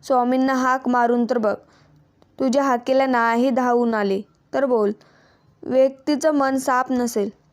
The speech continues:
तर त्याचा सुंदर चेहरा काहीच कामाचा नाही. माऊली म्हणतात,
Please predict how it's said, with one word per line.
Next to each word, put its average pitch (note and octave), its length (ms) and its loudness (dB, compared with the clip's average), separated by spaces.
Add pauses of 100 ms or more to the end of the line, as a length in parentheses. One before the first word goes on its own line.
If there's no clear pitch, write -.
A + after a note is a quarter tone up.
तर C4 100 -2
त्याचा C4 300 0
सुंदर A#3 400 -2
चेहरा B3+ 300 0
काहीच B3 500 0
कामाचा A3 400 -2
नाही. G3+ 340 -2 (2250)
माऊली G#3+ 380 0
म्हणतात, B3+ 400 -2